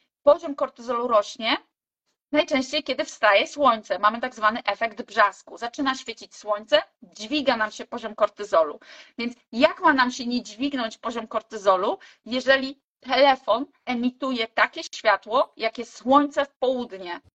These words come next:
Naturalnie zaglądanie w telefon, w telewizor wieczorem, w różnego rodzaju urządzenia, które świecą intensywnym światłem, będzie nam dźwigało poziom kortyzolu.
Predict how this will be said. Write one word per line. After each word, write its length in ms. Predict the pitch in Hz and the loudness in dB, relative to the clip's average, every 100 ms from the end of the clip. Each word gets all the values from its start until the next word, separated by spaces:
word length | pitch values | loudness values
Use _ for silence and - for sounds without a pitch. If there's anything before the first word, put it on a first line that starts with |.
| _ _ - _ 233 233 | _ _ -20 _ -10 -4
Naturalnie 760 | 254 214 - 247 349 254 220 214 _ - - - | 2 2 2 4 4 2 -4 -8 _ -20 -20 -12
zaglądanie 680 | 208 240 247 233 269 285 | -6 -4 -4 0 0 0
w 40 | - | -4
telefon, 440 | 254 208 - 185 | -2 -2 -2 -12
w 80 | - | -8
telewizor 680 | - 285 294 247 180 190 - | 0 2 2 0 -2 -2 -2
wieczorem, 460 | 269 269 220 180 202 - 190 190 | -6 2 2 2 -6 -2 -2 -2
w 40 | |
różnego 420 | 214 302 359 330 311 | -8 -8 -6 -2 -2
rodzaju 340 | 269 262 269 | 0 0 -2
urządzenia, 720 | 277 254 247 226 190 175 214 - - - _ | -6 -6 -4 0 0 0 -2 -4 -12 -20 _
które 440 | - 254 247 247 - | -8 0 2 2 -4
świecą 520 | - - 302 311 302 - | -20 -4 0 0 0 -2
intensywnym 800 | 254 233 233 - 262 247 247 226 | -4 -4 -6 0 0 0 -4 -8
światłem, 580 | - 196 156 226 269 - - - - - | -4 -2 -2 0 0 0 -8 -20 -20 -20
będzie 460 | 175 262 269 339 | 0 2 2 0
nam 200 | 269 254 247 | -2 -2 -4
dźwigało 460 | 240 240 240 240 | -6 -2 0 0
poziom 300 | 214 208 226 | -4 -10 -10
kortyzolu. 720 | - 226 - 240 220 170 - | -4 -6 -4 2 2 2 -2